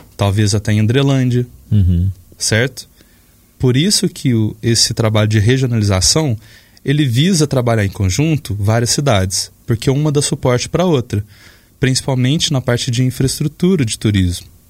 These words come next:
Speaker 1: certo?
Speaker 2: Uhum.
Speaker 1: Então, quando a gente vê isso, ó, então não adianta eu trabalhar só Minduri, eu tenho que trabalhar também Andrelândia.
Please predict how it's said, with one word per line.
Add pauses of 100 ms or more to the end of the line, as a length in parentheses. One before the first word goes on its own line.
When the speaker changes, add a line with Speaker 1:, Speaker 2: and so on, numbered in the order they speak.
(1200)
Speaker 1:
certo? (140)
Speaker 2:
Uhum. (800)
Speaker 1:
Então,
quando
a
gente
vê
isso,
ó,
então
não
adianta
eu
trabalhar
só
Minduri,
eu
tenho
que
trabalhar
também
Andrelândia.